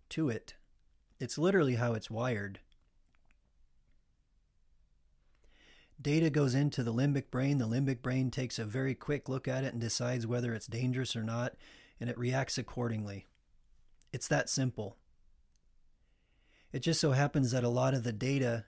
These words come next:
that's coming from our own programmed mind is extremely biased.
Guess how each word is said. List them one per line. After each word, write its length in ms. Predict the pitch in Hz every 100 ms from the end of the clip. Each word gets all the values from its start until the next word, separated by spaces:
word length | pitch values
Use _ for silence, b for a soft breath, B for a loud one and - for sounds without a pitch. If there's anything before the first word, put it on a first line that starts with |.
| 185
that's 240 | 127 120
coming 400 | - 143 143 127 117
from 220 | 123 120
our 200 | 120 -
own 280 | 131 127 120
programmed 640 | - 131 120 117 110 107
mind 500 | 110 120 123 107 107 B B B B B -
is 160 | 127 131
extremely 720 | - - 139 147 143 127 113
biased. 680 | 107 110 113 101 - -